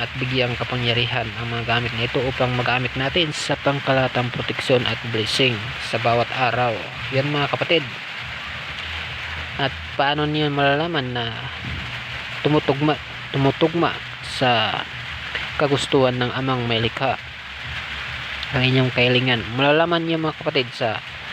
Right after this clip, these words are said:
pamamagitan ng pagsindi niyo ng kandila.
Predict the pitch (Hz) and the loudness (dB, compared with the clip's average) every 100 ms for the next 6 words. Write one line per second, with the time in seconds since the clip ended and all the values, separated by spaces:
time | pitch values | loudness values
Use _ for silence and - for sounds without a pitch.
0 | - - - - 143 139 135 135 - 131 | -8 -6 -6 0 4 4 4 2 2 2
1 | 127 123 120 113 - - - - 123 120 | 2 0 -2 -8 -14 -14 -12 -4 -4 0
2 | 143 135 135 131 131 120 113 - 117 117 | 0 2 2 2 2 2 0 -2 0 2
3 | 117 113 | 2 0